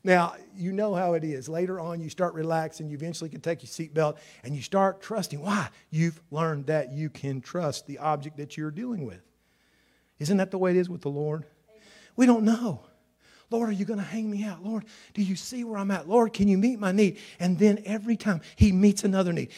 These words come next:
and then he meets another need, and he saves you, and he delivers you, and he answers this prayer, and he heals you, and, and all of a sudden, you're like, "Well, God, I can do anything. You hear everything I say. I have confidence." Why? What's the difference? You was able to trust him by putting your confidence in him.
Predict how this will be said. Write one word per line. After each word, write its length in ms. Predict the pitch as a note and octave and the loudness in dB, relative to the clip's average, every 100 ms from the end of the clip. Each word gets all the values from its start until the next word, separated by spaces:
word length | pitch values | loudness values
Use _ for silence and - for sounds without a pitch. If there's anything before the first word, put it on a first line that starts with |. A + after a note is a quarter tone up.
| - | 2
and 120 | G#3+ | 4
then 120 | G3+ | 8
he 80 | G#3+ | 8
meets 260 | G3+ A3+ A3 | 8 6 4
another 320 | G3+ G3+ F3+ | 2 4 2
need, 160 | D3+ - - | 0 -4 0
and 140 | G#3+ | 4
he 80 | G#3+ | 4
saves 440 | E3 - A3+ A#3 F3 | 4 0 4 6 4
you, 120 | F3+ - - | 0 -2 4
and 100 | A3 | 6
he 60 | |
delivers 480 | G3+ G#3 B3 B3 F3+ | 8 8 8 6 4
you, 120 | G3+ - - | 2 2 4
and 120 | A3 | 6
he 100 | G#3+ | 8
answers 300 | B3+ B3 G3 | 6 2 0
this 180 | B3 - | 0 0
prayer, 320 | A3+ G3+ G3 - | 6 6 4 6
and 100 | A#3 | 6
he 60 | G#3+ | 6
heals 420 | E3 D4 C#4+ F#3 | 6 6 8 8
you, 120 | A3+ | 8
and, 100 | A3+ A3+ | 8 4
and 100 | C4+ | 0
all 60 | B3+ | 2
of 80 | A#3 | 0
a 40 | |
sudden, 260 | - C4+ B3+ | 2 2 4
you're 80 | A#3 | 2
like, 160 | E3 | 0
"Well, 80 | - | -6
God, 300 | - - F3+ | -16 -14 -12
I 100 | F3 | -10
can 80 | F3 | -6
do 160 | D#3+ | -2
anything. 460 | B3 C#4 B3 F#3+ C3+ - - - | 0 -2 -4 -4 -6 -14 -10 6
You 200 | G#3 A3+ | 8 10
hear 220 | A3 B3 | 10 10
everything 400 | A#3 B3+ B3 B3 | 8 4 4 4
I 100 | B3+ | 2
say. 320 | - D4+ C#4+ - - | 2 2 2 -2 -8
I 160 | E3+ | -2
have 180 | A3+ G#3+ | -2 -2
confidence." 540 | G#3 B3+ C4+ A3+ G#3 G3 | -2 -2 0 0 -2 -6
Why? 240 | A3+ F#3+ | -8 -6
What's 180 | E3 G3+ | -6 -6
the 80 | F#3+ | 0
difference? 300 | G3+ D3 - - - | 0 -2 -14 -20 -8
You 180 | D3 F#3 | -2 0
was 160 | F#3+ | 0
able 240 | F#3 F#3+ F#3 | -2 -2 -4
to 140 | F3 | -10
trust 420 | - - G#3 G#3 | -12 -10 -8 -10
him 260 | - D#3 C#3 - - | -8 -8 -8 -12 -8
by 100 | - | -6
putting 340 | D3 F#3 F3+ F3 | 0 2 4 2
your 160 | E3+ E3+ _ - | -2 -8 _ -10
confidence 600 | - F3+ F3 D3 B2 A#2 | -4 -4 -4 -8 -10 -12
in 160 | - B2+ | -12 -12
him. 320 | F#2+ G#2 | -10 -14